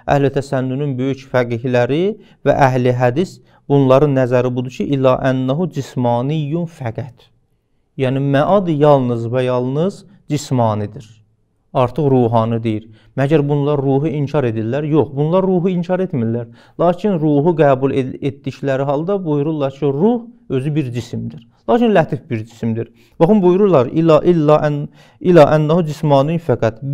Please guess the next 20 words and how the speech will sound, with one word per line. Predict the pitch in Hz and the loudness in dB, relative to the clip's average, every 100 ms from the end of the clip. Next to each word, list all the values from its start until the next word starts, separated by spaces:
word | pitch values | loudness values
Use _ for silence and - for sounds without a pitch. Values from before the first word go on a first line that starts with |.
| 147 | 4
Bənaən, | 196 214 220 190 143 135 117 | 6 6 6 6 4 2 -2
bunlar | 131 156 165 190 214 214 - _ _ _ - | -2 -2 2 4 2 0 -16 _ _ _ -8
ki | 160 | -6
deyirlər, | 143 151 147 143 139 143 143 _ - | -2 -2 -2 -2 0 -2 -4 _ -6
məad | 135 139 143 143 143 | -2 0 2 0 0
yalnız | 139 143 143 139 135 131 | 0 2 2 0 -4 -4
və | 139 | -2
yalnız | 139 135 139 143 131 | 0 0 0 -2 -4
cismanidir. | 147 139 147 143 139 143 151 220 196 | -6 -6 -4 -2 0 -2 -2 -4 -2
Bunlar | 151 151 160 190 | -2 0 2 2
nəyə | 170 170 208 | 2 2 0
əsasən | 139 - 120 127 123 | -2 -2 -2 -2 -4
deyirlər | 120 120 120 120 | -4 -4 -4 -6
bu | 117 | -6
sözü? | 120 117 202 214 - _ | -8 -4 -4 -6 -10 _
Buyururlar | 123 127 147 131 | -4 -2 2 0
ki, | - | 0
"Bənaən | 127 120 123 120 117 - 151 117 - | -2 0 0 0 -2 0 0 -2 -2
əla | 135 131 123 117 - | 0 2 2 2 0
ənə | 131 127 123 | -2 -2 -4